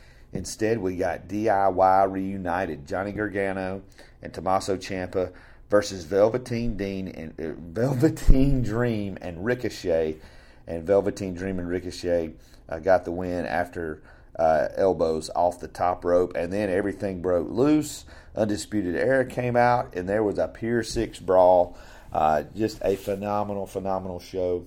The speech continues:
I paid twenty dollars for general admission seats. That's prob-, that's the best twenty dollars I've spent on wrestling a lo-, in a long time. It was a fun show, and I encourage you, if N X T is in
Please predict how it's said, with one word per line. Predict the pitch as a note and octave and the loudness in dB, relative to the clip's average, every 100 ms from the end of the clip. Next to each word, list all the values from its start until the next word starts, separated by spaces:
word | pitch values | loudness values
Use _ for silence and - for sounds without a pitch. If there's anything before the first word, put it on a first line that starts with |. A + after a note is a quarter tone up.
| - | -10
I | - | -10
paid | F#2+ D#2+ | -8 -10
twenty | - A#2+ A#2 | -8 -6 -4
dollars | G2 F#2 F2 | 0 0 0
for | - | -4
general | E2+ F#2+ F#2 E2 | -10 -8 -8 -8
admission | D2 F2+ E2+ D#2 | -6 -8 -8 -16
seats. | - F2 D#2 - - - - - - - - - - - | -12 -10 -10 -14 -20 -20 -20 -20 -20 -20 -20 -20 -20 -4
That's | G2+ G#2+ - | 0 0 -2
prob-, | G#2+ G2+ - | 0 0 2
that's | G2 G2 | 0 0
the | F#2 | -2
best | D#2+ G#2 - | 0 0 0
twenty | - G2 F#2 | -10 -10 0
dollars | F#2 F#2 F2+ | 2 2 0
I've | F#2 E2 | -2 -2
spent | - G2 | -8 -8
on | D#2+ E2 | -6 -4
wrestling | F2 E2+ E2+ D2+ | -2 -2 -4 -6
a | D#2 | -4
lo-, | E2+ G2 F#2 | -2 -2 -2
in | D#2+ D2+ | -6 -8
a | C#2+ | -4
long | D2+ G2+ G#2 | -2 -2 -4
time. | F2+ E2 D2 | -6 -6 -6
It | E2+ | -8
was | D#2+ D#2 | -8 -8
a | C#2+ | -12
fun | - G#2+ A2 G#2+ | -10 -6 -6 -6
show, | - F#2 E2 D#2+ - - - - | -6 0 0 0 -4 -20 -20 -18
and | - D#2+ | -12 -6
I | E2 | -6
encourage | E2+ - G#2 G2+ F2 | -8 -6 -2 -2 -4
you, | F#2+ E2 | -6 -6
if | - | -8
N | F#2 | -8
X | G2 - - | -8 -8 -14
T | F#2 F2 E2+ | -8 -6 -6
is | E2+ - | -8 -8
in | G2 A#2 B2+ B2+ | -4 -4 -4 -6